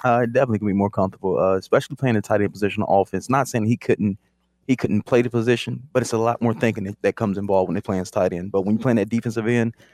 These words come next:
there's less thinking. Uh, let's just pin your ears back. Uh, let's get after the quarterback, or let's stop the run. So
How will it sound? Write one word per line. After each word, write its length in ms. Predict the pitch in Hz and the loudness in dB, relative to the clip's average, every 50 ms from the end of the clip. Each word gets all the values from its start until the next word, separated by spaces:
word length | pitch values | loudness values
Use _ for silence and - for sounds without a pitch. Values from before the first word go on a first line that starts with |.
| _ _ _ - | _ _ _ 0
there's 200 | 101 107 95 92 | 2 2 2 2
less 260 | 98 110 120 120 - | 2 2 2 2 0
thinking. 440 | - - 120 120 113 - 113 117 110 - _ _ _ _ - | -2 0 0 0 0 0 -2 -2 -4 -6 _ _ _ _ -4
Uh, 140 | - 104 | -4 -2
let's 160 | 98 110 107 104 | -2 -4 -6 -10
just 80 | - | -8
pin 200 | - 127 123 123 | -4 0 0 2
your 100 | 120 - | 2 2
ears 240 | 120 120 120 113 104 | 2 2 2 0 0
back. 340 | - 117 110 113 113 117 - - 127 120 - | 0 0 2 2 0 0 -2 -8 -18 -18 -18
Uh, 60 | - - | -10 -6
let's 160 | 104 104 104 | -4 -4 -2
get 120 | 104 107 107 | 0 0 2
after 180 | 110 - - | 0 0 -2
the 60 | 117 - | -8 -6
quarterback, 460 | - 123 113 113 110 117 117 117 - | -2 0 0 2 2 0 0 0 -2
or 40 | 98 | -4
let's 160 | 110 110 - | -6 -6 -4
stop 240 | - 110 110 - - | -4 -6 -6 -6 -6
the 100 | 101 104 | -4 -4
run. 240 | 107 104 101 95 | -2 -2 -4 -6
So 300 | - - 95 101 101 95 | -6 -6 -6 -6 -6 -6